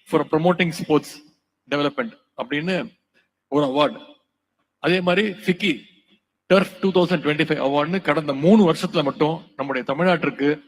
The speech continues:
ஆறு அவார்டுகள், ஆறு விருதுகள் நம்முடைய அரசுக்கு கிடைச்சிருக்கு. இதுக்கெல்லாம் கவர்மெண்ட் மட்டுமே, அ-, அரசு மட்டுமே காரணம் கிடையாது. இதற்கெல்லாம் இங்க வந்திருக்கக்கூடிய, தமிழ்நாட்டில் இருக்கக்கூடிய ஸ்போர்ட்ஸ் பர்சன், விளையாட்டு வீரர்களும் வீராங்கனையும் அவங்க அச்சீவ் பண்றாங்க. அதற்கு சேர்த்து ரெகக்னிஷன் தான்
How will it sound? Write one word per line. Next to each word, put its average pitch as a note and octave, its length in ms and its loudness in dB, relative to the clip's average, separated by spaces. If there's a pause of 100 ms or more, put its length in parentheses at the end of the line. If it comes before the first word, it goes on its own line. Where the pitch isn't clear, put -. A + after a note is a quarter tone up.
ஆறு E3+ 420 0
அவார்டுகள், C#3+ 540 2
ஆறு D#3+ 380 0
விருதுகள் D#3 500 2 (280)
நம்முடைய C3+ 360 2
அரசுக்கு C#3+ 380 0
கிடைச்சிருக்கு. A#2+ 520 -4 (1040)
இதுக்கெல்லாம் F#3 560 4
கவர்மெண்ட் G3+ 420 4
மட்டுமே, F#3 360 4
அ-, D#3 280 -2
அரசு F#3+ 340 0
மட்டுமே G3 340 4
காரணம் D#3+ 320 2
கிடையாது. C3 380 0 (460)
இதற்கெல்லாம் D#3 640 2 (220)
இங்க C3+ 180 -2
வந்திருக்கக்கூடிய, D3+ 800 0
தமிழ்நாட்டில் D#3 480 -2
இருக்கக்கூடிய C#3+ 560 0 (320)
ஸ்போர்ட்ஸ் - 460 -2
பர்சன், C3 200 -6
விளையாட்டு D#3 500 0
வீரர்களும் F3 600 2 (200)
வீராங்கனையும் F#3+ 680 4
அவங்க D3+ 300 0
அச்சீவ் F3 300 0
பண்றாங்க. D3+ 420 0
அதற்கு D#3 340 -2
சேர்த்து F3 300 2
ரெகக்னிஷன் D#3+ 640 0
தான் E3+ 220 0